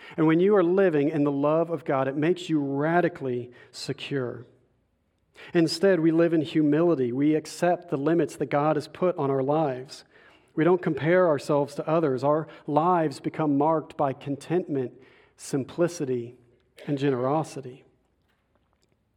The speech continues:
And so Zacchaeus found this true freedom, and, and it all happened instantly for him. He was moved all the way to generosity. For others of us, it takes longer.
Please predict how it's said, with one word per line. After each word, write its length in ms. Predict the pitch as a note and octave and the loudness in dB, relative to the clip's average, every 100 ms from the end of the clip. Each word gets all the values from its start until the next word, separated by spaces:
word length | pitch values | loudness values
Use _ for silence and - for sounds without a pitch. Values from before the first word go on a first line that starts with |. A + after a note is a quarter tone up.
| - | -12
And 80 | D#3 | -4
so 100 | E3 | -2
Zacchaeus 440 | C#3 - G3 - | -2 0 0 0
found 500 | - E3 F3+ F3+ F3+ - - | -2 -2 0 0 0 -4 -8
this 260 | D3+ D3+ - | -2 -2 -4
true 240 | - D3+ | -6 -4
freedom, 500 | C#3+ - B2+ A#2+ A2 A#2+ _ _ _ _ _ _ _ - | -4 -6 -6 -6 -10 -16 _ _ _ _ _ _ _ -2
and, 160 | E3 F3 | 0 2
and 140 | E3+ | 2
it 80 | D#3+ | 4
all 220 | D#3 F3+ | 4 4
happened 400 | D#3 F3 E3 D3 - | 2 0 0 -2 -2
instantly 540 | D#3+ D#3+ - C#3 B2 | 0 -2 -4 -10 -10
for 180 | A2 A#2+ | -10 -12
him. 280 | G#2+ A2+ G#2 - _ _ _ _ _ _ | -12 -12 -14 -20 _ _ _ _ _ _
He 100 | E3 | 2
was 140 | E3+ | 2
moved 260 | E3+ F3 C#3+ | 6 4 4
all 400 | - D#3 F3+ F#3 | 0 4 4 4
the 100 | E3+ | 4
way 180 | E3 D#3 | 4 2
to 100 | D3 | 0
generosity. 600 | C#3+ C3+ C3 B2 - C3 | -2 0 0 -4 -4 -6
For 200 | A#2+ D3+ | 0 2
others 280 | F3+ G#3+ E3 | 4 2 2
of 120 | D#3 | 0
us, 240 | D#3+ D#3 - - - - | 0 -2 -8 -18 -8 -4
it 140 | D#3 | -2
takes 420 | - E3+ E3+ - - - - | 0 0 0 -10 -18 -20 -8
longer. 580 | C#3 C#3 C#3 A#2+ A2 | -2 0 0 -2 -8